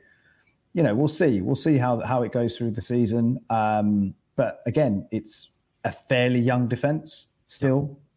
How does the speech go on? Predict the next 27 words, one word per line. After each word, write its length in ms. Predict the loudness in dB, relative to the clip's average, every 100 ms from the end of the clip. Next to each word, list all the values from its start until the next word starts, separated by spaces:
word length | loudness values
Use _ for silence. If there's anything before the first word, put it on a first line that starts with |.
| _ -6
It's 160 | -4
a 60 | -4
fairly, 400 | -2 0 2 0
you 180 | 0 0
know, 80 |
everyone's 400 | 0 0 0 -2
probably 180 | -4 -4
still 140 | -2 -2
in 60 |
their 120 | 0 0
early 200 | 0 -2
twenties. 440 | -2 -2 0 0
Saliba's 360 | -2 -2 -2 -4 -8
twenty-one 500 | -4 -2 0 0 0
or 60 |
whatever. 320 | -2 -2 -2
So 440 | -2 2 4 4 2 -6 -4
mistakes 400 | -2 2 0 0
are 40 |
gonna 120 | 0 2
be 120 | 2
made. 320 | 2 0 -4
But, 180 | -4 -6 -2
um, 220 | -2 -2
overall, 400 | -2 0 0 0
no, 120 | 2 0
I'm, 160 | -2